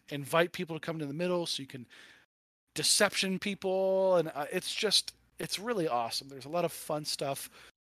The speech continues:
um, going around that. Now, uh, you know, I think most of our listeners,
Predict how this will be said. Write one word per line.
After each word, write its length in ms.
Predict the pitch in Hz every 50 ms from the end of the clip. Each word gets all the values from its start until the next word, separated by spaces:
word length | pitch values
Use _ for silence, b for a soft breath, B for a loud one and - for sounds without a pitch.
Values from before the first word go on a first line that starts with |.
| -
um, 460 | - 127 123 120 117 117 120 120 123 - _ _ _ _ _ _ _ _ _ _ _ _ _ _ _ _ _ _ -
going 260 | 143 160 156 151 151
around 200 | 151 151 147 151
that. 180 | 151 151 - -
Now, 220 | 160 147 143 139 139
uh, 140 | 139 151 - -
you 100 | 151 175
know, 80 | 156 139
I 80 | 143
think 160 | 139 175 147
most 180 | 147 151 147 143
of 60 | - 143
our 100 | 143 139
listeners, 640 | 139 139 - - - 147 143 139 135 127 - -